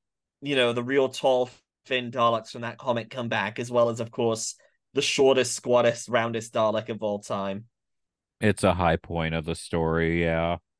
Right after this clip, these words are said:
Speaker 1: I love that they brought the computer back.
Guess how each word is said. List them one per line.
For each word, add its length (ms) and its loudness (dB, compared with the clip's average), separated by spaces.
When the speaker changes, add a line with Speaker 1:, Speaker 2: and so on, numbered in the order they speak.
Speaker 1:
I 120 2
love 220 4
that 160 -2
they 80 4
brought 320 2
the 80 2
computer 520 0
back. 300 -4